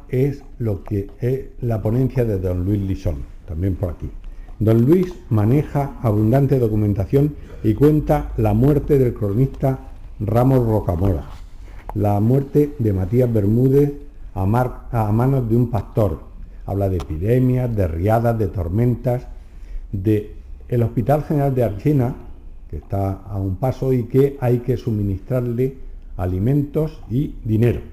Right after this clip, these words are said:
por parte de la población civil. También, eh, comenta, como luego otro, otro cronista, la explosión en Archena, el, con cinco muertos en mil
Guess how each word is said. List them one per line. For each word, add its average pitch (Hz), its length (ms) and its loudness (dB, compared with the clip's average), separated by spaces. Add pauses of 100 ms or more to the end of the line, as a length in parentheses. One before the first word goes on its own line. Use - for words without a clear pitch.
(140)
por - 100 -8
parte 110 300 -2
de 107 60 2
la 98 80 0
población 90 440 -2
civil. 69 240 -8 (720)
También, 104 600 2 (340)
eh, 92 320 -6
comenta, 113 680 2
como 85 200 -4
luego 95 560 -2
otro, 90 560 -4
otro 85 640 -6
cronista, 104 600 -2 (340)
la 101 80 -2
explosión 127 680 0
en 110 140 2
Archena, 117 560 0 (580)
el, 87 220 -4 (280)
con 95 220 -4
cinco 120 340 0
muertos 110 440 -2 (200)
en 101 240 4
mil 139 300 4